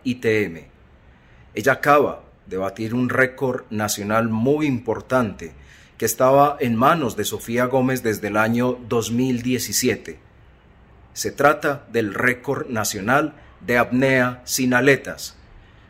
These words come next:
récord que consiguió en un campeonato nacional en Serbia en días pasados. Ella, con su disciplina, con su tesón, demuestra que es posible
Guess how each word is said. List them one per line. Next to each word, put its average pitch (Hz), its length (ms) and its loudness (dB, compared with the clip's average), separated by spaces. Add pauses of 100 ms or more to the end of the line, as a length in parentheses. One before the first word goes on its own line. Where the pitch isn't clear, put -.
(120)
récord 180 300 0
que 175 140 0
consiguió 127 520 2
en 117 120 2
un 110 80 -6
campeonato 123 600 0
nacional 104 680 -2
en 123 240 -4
Serbia 107 540 -2 (160)
en 113 160 -6
días 113 260 -2
pasados. 101 680 -4 (1000)
Ella, 110 360 0 (180)
con 101 180 -12
su 104 140 -6
disciplina, 101 800 -4 (120)
con 98 160 -12
su 104 180 -8
tesón, 139 500 0 (380)
demuestra 131 480 0
que 165 120 -2
es 156 100 -2
posible 147 800 -4